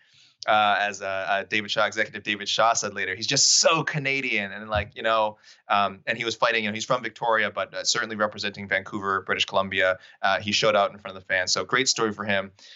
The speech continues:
Yes, hopefully we see him at lightweight next. I think, I think I, welterweight is definitely out of the question. Uh, he'll go down to one hundred fifty-five pounds. And I'll be honest with you,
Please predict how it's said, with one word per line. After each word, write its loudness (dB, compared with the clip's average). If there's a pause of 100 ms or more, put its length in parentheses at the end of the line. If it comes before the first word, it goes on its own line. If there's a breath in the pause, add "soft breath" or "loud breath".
(140 loud breath)
Yes, 2
hopefully -2
we -4
see -2
him -4
at -2
lightweight -2
next. -2
I -8
think, -8
I 2
think -6
I, 2
welterweight 0
is -10
definitely -4
out -4
of -12
the -16
question. -8 (240 soft breath)
Uh, 0
he'll 0
go 2
down 2
to -12
one -10
hundred -12
fifty-five -2
pounds. -4
And 2
I'll 4
be -4
honest 0
with -4
you, -4